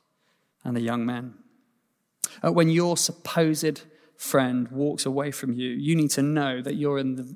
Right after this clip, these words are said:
the very right place. Uh, be very reassured, Christian. You do,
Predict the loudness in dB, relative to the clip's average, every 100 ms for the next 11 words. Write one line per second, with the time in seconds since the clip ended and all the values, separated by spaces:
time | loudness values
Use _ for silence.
0 | -8 -4 -2 0 0 2 0 -4 -6 -14
1 | -4 -2 -2 -4 -8 -6 -4 -4 -4 -4
2 | -6 -12 _ _ _ _ -6 -4 -2 2
3 | 4 4 0 -4 -16 -20 _ _ _ -2
4 | 2 4 4 4 4 2 0 0 0 -2
5 | -6 -6 -6 -10 -10 -14 _ _ _ _
6 | _ _ _ -16 -2 -2 0 0 0 -2